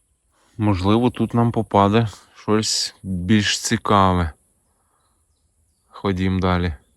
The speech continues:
Ось так ідеш, ідеш дорогою, дивишся по сторонах.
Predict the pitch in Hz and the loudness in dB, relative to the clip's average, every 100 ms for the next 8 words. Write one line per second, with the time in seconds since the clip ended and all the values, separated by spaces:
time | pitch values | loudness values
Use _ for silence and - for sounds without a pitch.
0 | _ _ _ _ _ _ _ _ _ _ | _ _ _ _ _ _ _ _ _ _
1 | _ _ _ _ _ _ _ _ _ _ | _ _ _ _ _ _ _ _ _ _
2 | _ - 101 - 95 92 87 104 104 - | _ -6 -6 -4 -4 -4 0 0 0 -2
3 | 87 98 110 107 117 120 117 120 120 - | -2 -2 -2 0 2 2 0 -2 -2 -8
4 | _ _ _ _ _ _ _ _ _ _ | _ _ _ _ _ _ _ _ _ _
5 | - 90 101 101 90 101 87 95 - 107 | -6 0 0 0 -2 -4 -4 -6 -2 -2
6 | 101 98 107 123 | 0 0 -2 -2